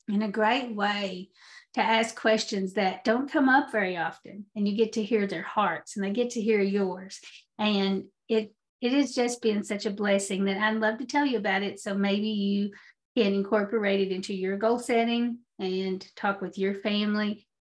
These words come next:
Now, I will tell you that it, it took some time to get everybody warmed up to it. So when I first started this, the boys were really, really small. So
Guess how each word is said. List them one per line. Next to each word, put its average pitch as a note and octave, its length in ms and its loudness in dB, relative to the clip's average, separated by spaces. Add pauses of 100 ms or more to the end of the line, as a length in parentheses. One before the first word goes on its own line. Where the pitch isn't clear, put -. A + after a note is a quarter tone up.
(140)
Now, G#3+ 160 0
I G#3 100 2
will B3+ 200 4
tell B3+ 280 4
you F#3+ 380 -2 (380)
that G3 400 0
it, G#3+ 260 0 (160)
it A3 220 -2
took A#3+ 400 0 (240)
some G3+ 240 -4
time F#3 540 0
to G3 120 -8
get F3+ 160 -4
everybody G3 540 0
warmed F3+ 340 -4
up F3+ 200 -4
to - 160 -12
it. G3 140 -16 (540)
So G3+ 180 0
when G3 120 4
I G3 160 2
first A#3 240 0
started G#3 300 -2
this, F#3+ 200 -4
the F#3 100 -8
boys G3+ 400 0
were F3 180 -4
really, A3 500 2 (240)
really F#3 440 -2
small. F#3 640 -4 (340)
So F#3 520 -2